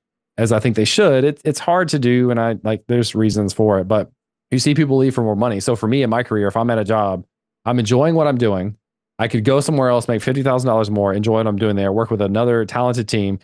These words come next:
get new insights and, like, work on different stuff. Like, that's still part of it too, part of the benefit.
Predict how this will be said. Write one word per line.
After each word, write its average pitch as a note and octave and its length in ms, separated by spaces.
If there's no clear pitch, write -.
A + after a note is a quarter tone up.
get D3+ 140
new F#3 220
insights F3 500
and, C#3+ 60
like, B2 140
work C3 180
on C#3+ 100
different C3+ 260
stuff. B2+ 300
Like, A2 100
that's A#2+ 180
still B2+ 300
part B2+ 220
of B2 40
it A2 120
too, C3+ 320
part C#3 100
of A#2+ 80
the A#2+ 40
benefit. C3+ 380